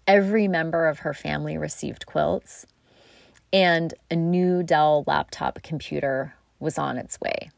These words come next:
Another student who received a laptop works a full-time restaurant job, as well as attending high school, to support her two younger siblings. This seventeen-year-old girl who worried her brother and sister wouldn't have enough to eat through the Christmas break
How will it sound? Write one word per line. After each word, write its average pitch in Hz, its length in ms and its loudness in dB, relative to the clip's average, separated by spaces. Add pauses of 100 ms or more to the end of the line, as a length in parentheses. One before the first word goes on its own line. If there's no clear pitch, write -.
(800)
Another 202 440 4
student 190 540 -2
who 180 160 0
received 165 480 -2
a 160 60 -2
laptop 151 800 -4 (220)
works 165 640 0 (140)
a - 40 -6
full-time 202 800 -2
restaurant 151 540 -6
job, - 380 -2 (560)
as 156 120 0
well 175 180 8
as 165 100 0
attending 151 400 -4
high 147 180 -6
school, - 480 -6 (460)
to 185 160 0
support - 480 -2
her 156 280 -4
two 156 240 -4
younger 139 380 -6
siblings. - 720 -8 (260)
This 208 300 6
seventeen-year-old 160 920 0
girl 147 380 0
who 156 200 -2
worried 147 420 -4
her - 140 -10
brother 143 340 -4
and 139 140 -10
sister 139 400 -6
wouldn't 135 280 -6
have - 220 -10
enough - 260 -10
to - 140 -10
eat 160 220 -4
through 156 160 -10
the - 80 -6
Christmas - 540 -8
break - 420 -4